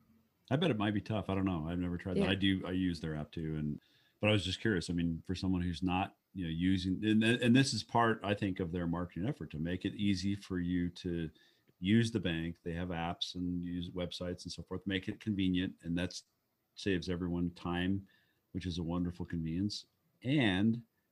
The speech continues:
Speaker 1: it's a way to encourage you to borrow more money,
Speaker 2: Yeah.
Speaker 1: right? To be able to say, "Okay, I can get my fico score and
Speaker 2: <laughs>
Speaker 1: wow, I've got a pretty good score. Maybe I'll go out and borrow some money <laughs> today.
Speaker 2: Yeah.
Speaker 1: I need a new X Y Z thing. I need a new car, a new house, whatever."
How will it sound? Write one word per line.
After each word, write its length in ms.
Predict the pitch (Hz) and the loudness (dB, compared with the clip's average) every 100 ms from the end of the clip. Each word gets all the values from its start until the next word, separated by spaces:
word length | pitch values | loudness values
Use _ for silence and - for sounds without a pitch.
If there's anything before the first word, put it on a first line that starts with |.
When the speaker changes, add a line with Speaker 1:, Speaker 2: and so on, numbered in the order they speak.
| _ _ | _ _
Speaker 1:
it's 160 | 92 92 | -6 -2
a 40 | |
way 140 | 90 85 | 0 2
to 100 | 87 | 2
encourage 400 | 87 87 87 82 | 2 0 0 0
you 60 | |
to 80 | 80 | -4
borrow 260 | - 80 80 | -4 -2 -2
more 160 | 80 | -2
money, 340 | 87 135 95 - - _ _ _ - | 0 0 -2 -8 -20 _ _ _ -12
Speaker 2:
Yeah. 80 | 208 | -6
Speaker 1:
right? 120 | 95 - - _ | -4 -6 -10 _
To 80 | - | -8
be 160 | 82 82 | -4 -2
able 160 | 82 | -2
to 40 | 78 | -4
say, 100 | - | -4
"Okay, 280 | 95 - 123 | -4 -2 -2
I 80 | 131 | -2
can 140 | 131 113 | -4 -4
get 80 | |
my 120 | 123 117 - - | -4 -4 -8 -10
fico 260 | 127 127 | -8 -6
score 320 | 110 101 101 | -6 -2 0
and 160 | 110 87 - _ - | 2 -2 -6 _ -10
Speaker 2:
<laughs> 200 | - - | -8 -4
Speaker 1:
wow, 240 | 196 87 - _ _ | -2 -2 -8 _ _
I've 80 | 104 | -4
got 120 | 156 | -2
a 40 | 123 | 0
pretty 180 | 131 131 | 0 0
good 60 | |
score. 180 | - 156 | -2 0
Maybe 220 | 104 110 | 2 6
I'll 120 | 113 | 6
go 100 | 113 | 6
out 80 | 110 | 2
and 80 | 107 | 2
borrow 160 | 107 110 | 2 2
some 160 | 110 | 4
money 160 | 104 104 | 2 2
<laughs> 20 | |
today. 520 | 76 71 - 95 - - - - - - | 0 -4 -8 -10 -10 -12 -18 -20 -4 2
Speaker 2:
Yeah. 120 | 226 | 6
Speaker 1:
I 80 | 135 | 8
need 100 | 143 | 8
a 80 | 113 | 8
new 340 | 107 107 101 92 - - | 8 8 6 2 -6 -2
X 240 | 98 - | -2 0
Y 160 | 98 90 | -2 0
Z 220 | 87 92 | 0 0
thing. 280 | 92 87 85 | 0 -2 -2
I 60 | |
need 140 | 87 98 | 0 0
a 100 | 90 | 0
new 120 | 87 | -2
car, 280 | - 82 82 | -4 -4 -4
a 40 | |
new 120 | 82 78 | -4 -4
house, 240 | 76 73 | -6 -6
whatever." 380 | 90 73 71 | -6 -8 -10